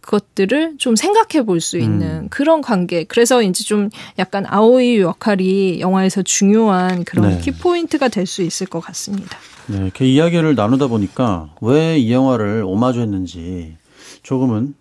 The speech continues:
Speaker 2: 이해가 되는 것 같아요.
Speaker 1: 네.
Speaker 2: 음. 이 동경 이야기가 천구백오십삼 년도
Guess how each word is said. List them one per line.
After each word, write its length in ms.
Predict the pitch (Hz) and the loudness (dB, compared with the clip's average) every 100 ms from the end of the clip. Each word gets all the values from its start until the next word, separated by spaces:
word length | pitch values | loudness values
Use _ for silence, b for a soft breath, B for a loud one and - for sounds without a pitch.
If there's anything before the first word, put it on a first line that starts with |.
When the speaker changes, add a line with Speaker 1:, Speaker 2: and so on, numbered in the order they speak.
| _ - | _ -4
Speaker 2:
이해가 280 | 113 113 101 | 0 0 0
되는 200 | 95 95 | -2 -4
것 80 | |
같아요. 340 | 80 - 196 202 | -6 -4 0 2
Speaker 1:
네. 280 | 196 190 175 - | 2 0 -6 -10
Speaker 2:
음. 260 | 95 78 73 B B B B - | -12 -12 -18 B B B B -8
이 60 | 127 | -2
동경 460 | 135 165 196 196 | 2 4 4 4
이야기가 760 | 180 160 143 120 110 113 120 90 | 4 2 0 0 -2 -2 -2 -2
천구백오십삼 1500 | - 208 214 196 - _ _ - 135 - - _ - 214 214 | -4 -2 0 0 -2 _ _ -2 -2 -2 -12 _ -8 0 2
년도 500 | 208 190 104 110 | 4 2 0 -4